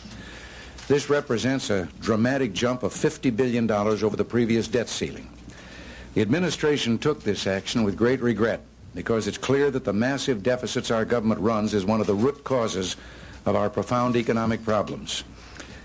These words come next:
And for too many years, this process has come too easily for us.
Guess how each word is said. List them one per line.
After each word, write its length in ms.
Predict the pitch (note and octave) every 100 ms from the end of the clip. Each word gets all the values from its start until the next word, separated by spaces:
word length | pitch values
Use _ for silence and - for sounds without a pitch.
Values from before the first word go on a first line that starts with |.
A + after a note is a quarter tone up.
| -
And 160 | G#2+ -
for 80 |
too 220 | G#2+ D#3+ F3
many 240 | D#3+ D3
years, 640 | C3+ C#3 F#2 D2 - - - - - - - -
this 140 | B2+ B2+
process 580 | - C3+ B2+ B2+ A#2 A2+
has 120 | F#2+
come 260 | C3 A#2+
too 200 | A#2 A#2+
easily 340 | C3 A2+ G2+ F2+
for 300 | - E2+ C2
us. 260 | - -